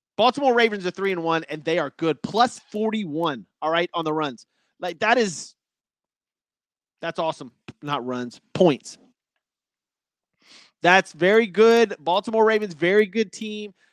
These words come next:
They are balanced. I like 'em. They're number five on my list. Number four, the Philadelphia Eagles. That's right, Eagle fan. I, I put them up here because obviously they're undefeated,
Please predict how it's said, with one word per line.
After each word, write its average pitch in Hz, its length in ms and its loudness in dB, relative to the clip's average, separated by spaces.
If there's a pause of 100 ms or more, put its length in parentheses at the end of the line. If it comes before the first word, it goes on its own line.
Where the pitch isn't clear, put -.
(100)
They 180 100 -4
are 165 240 -4
balanced. 202 640 0 (460)
I 143 60 -10
like 196 220 -2
'em. 165 120 -8 (360)
They're 175 140 -2
number 202 220 -2
five 196 320 0
on 185 80 -2
my 175 140 2
list. 170 280 -2
Number 185 200 -2
four, 208 320 2
the 165 100 -2
Philadelphia 196 1080 -2
Eagles. 175 720 -6 (800)
That's 180 200 -10
right, 185 200 4
Eagle 156 200 2
fan. 156 480 -2 (1400)
I, 233 140 -10
I 254 80 4
put - 240 2
them 330 160 -2
up 233 180 2
here 240 180 0
because 190 680 -4 (240)
obviously 220 400 -2
they're 202 160 0
undefeated, 214 680 -4